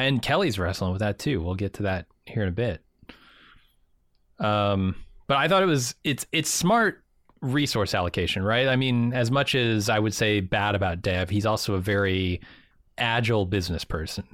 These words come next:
I mean, the idea of taking Kelly with him to finish the training en route, I think is an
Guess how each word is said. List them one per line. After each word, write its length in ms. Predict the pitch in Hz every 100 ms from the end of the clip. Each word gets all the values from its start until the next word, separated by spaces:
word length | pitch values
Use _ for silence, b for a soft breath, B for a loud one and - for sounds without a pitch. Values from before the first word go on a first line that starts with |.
| - -
I 80 | 117
mean, 160 | 110
the 100 | 113
idea 500 | 113 113 113 120 110
of 100 | 101
taking 360 | - 117 110 107
Kelly 340 | - 113 104
with 240 | 90 101 -
him 400 | 131 135 143 143 _ B B B B -
to 100 | 104
finish 360 | - 113 107 -
the 80 |
training 440 | 104 - 104 107 98
en 240 | 101 107
route, 320 | 98 104 147 - _ -
I 60 |
think 140 | 117 117
is 100 | 107
an 140 | 95